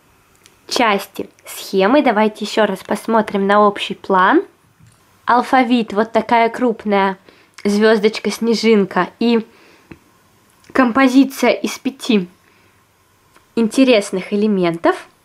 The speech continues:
Я буду завершать своё первое отчётное видео. Я приняла решение, что по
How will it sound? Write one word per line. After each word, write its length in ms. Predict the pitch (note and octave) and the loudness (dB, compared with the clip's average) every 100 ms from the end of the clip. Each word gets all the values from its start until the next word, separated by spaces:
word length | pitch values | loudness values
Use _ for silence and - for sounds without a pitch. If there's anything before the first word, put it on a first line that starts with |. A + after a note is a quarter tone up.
| _ _ _ _ _ _ _ - | _ _ _ _ _ _ _ -8
Я 180 | A3 D#4 | 0 2
буду 240 | D#4+ C#4 | 4 4
завершать 560 | A#3 A3 A3 - D4+ F#4 | 4 2 2 2 0 0
своё 260 | - A3+ A3 | 0 0 0
первое 480 | - B3+ C#4 B3 | 0 2 2 2
отчётное 580 | G3+ - A3 G#3+ A#3 A3 | 0 0 -2 -2 -2 0
видео. 480 | G3+ G3 D#3+ E3 - - - - - | 0 -4 -6 -8 -8 -14 -18 -18 -4
Я 140 | A3+ | -2
приняла 420 | - B3+ A#3 A3+ | -2 -2 0 2
решение, 560 | A3+ A3+ - F#4+ F4+ G3 | 0 0 2 4 4 2
что 300 | - - A3+ | -4 -4 -4
по 420 | A3 G#3+ G#3+ G#3 | -4 0 0 0